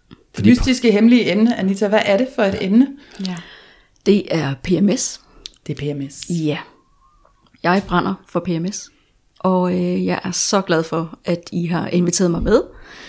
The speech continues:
Speaker 4: så vi kan få, øh, bredt det mere ud. Hvad er det her for noget? Og som du siger, kan det være noget, jeg er ramt af?
Speaker 3: Mhm.
Speaker 4: Mhm. Så tak for det.
Speaker 2: Ja, det var så
Speaker 3: Tak,
Speaker 2: lidt.
Speaker 3: fordi du ville komme.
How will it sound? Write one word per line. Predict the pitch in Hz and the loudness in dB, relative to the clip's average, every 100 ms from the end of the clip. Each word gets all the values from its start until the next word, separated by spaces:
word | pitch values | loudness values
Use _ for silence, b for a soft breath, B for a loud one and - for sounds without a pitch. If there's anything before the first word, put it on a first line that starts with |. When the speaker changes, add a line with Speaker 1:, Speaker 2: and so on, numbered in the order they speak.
| B B | B B
Speaker 4:
så | - 226 | -2 0
vi | 202 | 0
kan | 202 190 | -2 -2
få, | 190 180 175 | 0 2 4
øh, | 175 160 170 B B - - - | 4 2 -2 B B -12 -16 0
bredt | 185 185 | 2 4
det | 175 | 2
mere | 196 330 | 4 2
ud. | 254 - - | 0 -4 -10
Hvad | - 214 | -6 -6
er | 220 | -4
det | 247 | -6
her | 226 262 | -6 -4
for | 208 | -4
noget? | 208 233 233 - | -2 -2 -4 -4
Og | 170 160 - | -4 -6 -8
som | - 180 | -4 -4
du | |
siger, | 180 185 185 - _ | -2 -2 -4 -8 _
kan | - 185 208 | -4 -2 -2
det | 185 | -4
være | 175 175 | -2 0
noget, | 180 | 0
jeg | 190 | 0
er | 180 | -2
ramt | 180 - | -4 -4
af? | 185 208 226 | -6 -6 -2
Speaker 3:
Mhm. | 240 262 277 - - | -2 -2 -6 -18 -2
Speaker 4:
Mhm. | 185 196 370 - _ _ _ _ - | 2 4 2 -6 _ _ _ _ -6
Så | 208 | -2
tak | 269 285 | -2 -2
for | 359 | -2
det. | 359 359 _ _ - | -4 -6 _ _ -8
Speaker 2:
Ja, | 214 - _ - | -8 -10 _ -10
det | 185 | -6
var | 196 | -2
så | |
Speaker 3:
Tak, | 220 | -2
Speaker 2:
lidt. | 214 | -2
Speaker 3:
fordi | 226 240 | -4 -6
du | 220 | -6
ville | 185 170 | -8 -8
komme. | - 196 | -6 -6